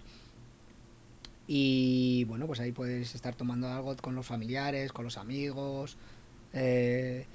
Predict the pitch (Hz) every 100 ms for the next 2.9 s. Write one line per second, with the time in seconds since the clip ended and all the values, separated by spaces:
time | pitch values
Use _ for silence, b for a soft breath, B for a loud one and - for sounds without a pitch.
0 | b b b - 117 117 120 113 - 113
1 | 135 131 143 147 151 151 143 143 147 147
2 | 151 143 135 131 123 123 123 117